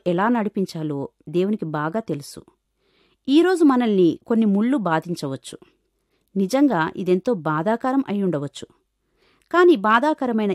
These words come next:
ఈ ప్రస్తుత అనుభవం భవిష్యత్తుకు ఎంతో ప్రయోజనకరం కావచ్చు. మనం వెనుదిరిగి చూసుకున్నప్పుడు మనం వచ్చిన మార్గమంతా ఎంతో సరళమైనదిగా కనిపిస్తుంది. హృదయాన్ని ఎంతో సరిచేస్తుంది.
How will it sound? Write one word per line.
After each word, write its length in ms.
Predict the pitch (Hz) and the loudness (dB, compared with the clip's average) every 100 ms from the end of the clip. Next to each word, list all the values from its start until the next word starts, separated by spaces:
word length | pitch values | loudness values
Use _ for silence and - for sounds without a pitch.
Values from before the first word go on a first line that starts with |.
| - | -2
ఈ 100 | 214 | -6
ప్రస్తుత 500 | - 208 - 285 - | -4 -4 -6 -8 -6
అనుభవం 600 | - 175 196 180 151 277 _ _ _ _ - | -2 -2 0 -2 0 -2 _ _ _ _ 0
భవిష్యత్తుకు 600 | 208 294 - 349 320 - | 4 4 0 -4 -2 0
ఎంతో 300 | 190 185 247 | 0 0 -4
ప్రయోజనకరం 760 | - 165 190 208 214 180 190 196 | -2 0 0 -2 -4 -4 -8 -6
కావచ్చు. 480 | 175 156 123 - - _ _ _ _ _ _ _ _ | -6 -6 -8 -12 -20 _ _ _ _ _ _ _ _
మనం 240 | 226 302 330 | 4 8 8
వెనుదిరిగి 560 | 202 233 285 339 330 - | 6 4 4 4 2 2
చూసుకున్నప్పుడు 680 | 220 - - 208 - 196 359 _ _ _ - | -4 -4 -2 -2 -2 -2 -2 _ _ _ -4
మనం 260 | 190 220 202 | 2 2 2
వచ్చిన 320 | 196 - 320 | 0 2 4
మార్గమంతా 760 | 262 190 208 226 240 180 - 196 | 6 4 2 2 2 2 0 -4
ఎంతో 340 | 208 185 160 | -2 -2 -4
సరళమైనదిగా 880 | - 165 160 185 233 233 202 180 220 | -6 -6 -4 -2 0 0 -2 -4 -6
కనిపిస్తుంది. 720 | - 220 - - 139 139 120 _ _ _ _ _ _ _ - | -4 -4 -6 -10 -8 -8 -10 _ _ _ _ _ _ _ -6
హృదయాన్ని 600 | 233 277 349 311 190 202 - | -2 2 4 6 4 2 0
ఎంతో 280 | 196 202 277 | -2 0 -2
సరిచేస్తుంది. 840 | - 175 - 185 - 151 127 | -2 -4 -4 -6 -6 -8 -8